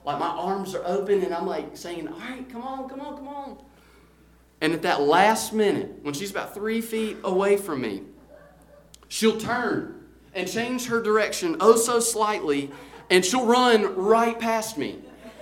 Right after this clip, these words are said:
And for a few seconds, I'll let her think she got away with it, because you can just tell she's having way too much fun with this. So, so after those few se-,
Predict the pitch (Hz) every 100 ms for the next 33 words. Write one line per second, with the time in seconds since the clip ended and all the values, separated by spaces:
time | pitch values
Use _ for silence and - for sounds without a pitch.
0 | - - - - - 180 180 185 185 -
1 | 220 202 190 277 302 247 240 208 202 190
2 | 196 196 185 190 196 190 170 165 147 147
3 | 143 123 120 143 143 156 240 180 131 160
4 | 127 - 156 123 110 107 101 101 101 -
5 | 98 87 87 85 85 - - - - -
6 | - 180 160 160 165 - 165 165 185 -
7 | 240 202 190 214 214 - 196 135